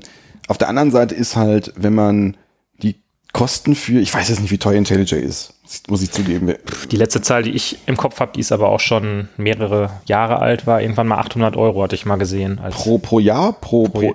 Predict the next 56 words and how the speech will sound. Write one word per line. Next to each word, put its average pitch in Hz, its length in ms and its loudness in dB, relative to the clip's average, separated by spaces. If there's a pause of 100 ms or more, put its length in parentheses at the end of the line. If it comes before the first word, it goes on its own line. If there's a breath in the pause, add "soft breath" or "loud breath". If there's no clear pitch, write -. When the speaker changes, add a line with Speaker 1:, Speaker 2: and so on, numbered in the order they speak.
Speaker 2:
pro - 160 -2
Jahr, 107 240 2
irgendwie 107 160 -4
im 101 80 -8
ersten 110 300 -2
Jahr. 147 80 2
Ich 123 60 -2
glaub, 117 80 -2
das 117 140 0
wird 120 80 -4
auch 117 60 0
irgendwie 101 140 -2
billiger 143 440 0
über 131 120 0
die 113 100 -4
Zeit 113 240 0
Speaker 1:
Keine 127 140 2
Ahnung, - 80 0
Speaker 2:
oder 127 60 2
so. 95 60 2
Speaker 1:
also 117 160 6
ich, 107 180 0
ich 98 140 0
meine, 107 180 0
ich 104 60 0
hatte, 117 140 0
ich 92 80 -4
hatte 127 120 2
noch 113 100 4
was 101 100 0
mit 101 100 0
sechshundert 135 440 0
Euro 123 200 4
im, 120 160 2
im 113 120 -2
Kopf. - 220 -2
Speaker 2:
Mhm. 117 300 -6 (800 loud breath)
Speaker 1:
Ähm, 120 560 6 (480)
in, 120 260 0
also 101 140 2
quasi 104 260 0
im 104 80 2
Rahmen 107 220 2
von 104 120 -2
so 104 60 0
einer 98 120 2
Firmenlizenz. 123 760 2
Speaker 2:
Ja. 110 280 -4
Speaker 1:
Ähm, 104 480 2 (1500 soft breath)
ähm, 101 540 4
ja, 101 260 2
das 135 140 0
klingt 165 220 0
erstmal, 123 260 2
als - 180 0
Privatmann 120 800 2